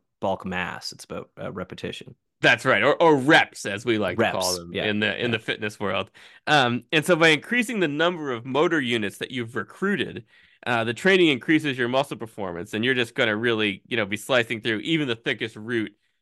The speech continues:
Speaker 2: um, like it's unsalted cow's cream butter, uh, come, come spring. Okay, so, so that, I know that's exciting. I know we've even got listeners chomping at the bit, even with that. But next in the bag, what we have is a jump rope.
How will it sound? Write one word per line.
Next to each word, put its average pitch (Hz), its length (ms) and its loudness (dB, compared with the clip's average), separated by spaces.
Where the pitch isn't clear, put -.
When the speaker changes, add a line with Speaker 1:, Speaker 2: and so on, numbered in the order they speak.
Speaker 2:
um, 95 520 0
like 127 180 0
it's 113 140 -4
unsalted 120 580 -4
cow's 110 280 0
cream 104 280 -8
butter, 107 420 -4
uh, 95 340 -4
come, 98 340 -6
come 104 160 -10
spring. 101 340 -4
Okay, 127 300 2
so, 127 320 4
so 151 160 -2
that, 196 300 6
I 151 140 4
know 190 180 4
that's 170 180 4
exciting. 120 460 0
I 113 80 0
know 120 80 -2
we've 120 120 -2
even 123 140 -10
got 110 140 -4
listeners 113 360 -6
chomping 113 400 -4
at 101 60 -8
the 110 60 -10
bit, 101 180 -2
even 110 220 -2
with 101 140 -4
that. 101 220 2
But - 140 -6
next 170 280 2
in 180 40 -6
the 139 80 -2
bag, 123 300 2
what 110 100 -8
we 107 120 -6
have 123 180 0
is 107 80 -6
a 104 80 -6
jump 120 300 -4
rope. 175 260 -6